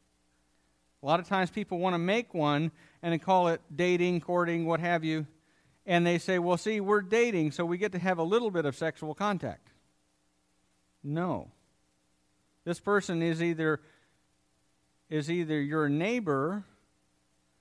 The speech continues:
or they're your spouse. If they're a believer in Christ, they are family until they are your spouse, and sexual contact is not permitted.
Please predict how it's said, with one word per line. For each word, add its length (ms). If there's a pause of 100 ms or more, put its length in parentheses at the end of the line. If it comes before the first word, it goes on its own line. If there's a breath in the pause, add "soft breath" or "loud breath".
(440)
or 140
they're 280
your 160
spouse. 800 (1900)
If 160
they're 340
a 40
believer 520
in 120
Christ, 440
they 140
are 160
family 720 (840 soft breath)
until 340
they 260
are 220
your 200
spouse, 720 (1200)
and 160
sexual 380
contact 580
is 120
not 300
permitted. 500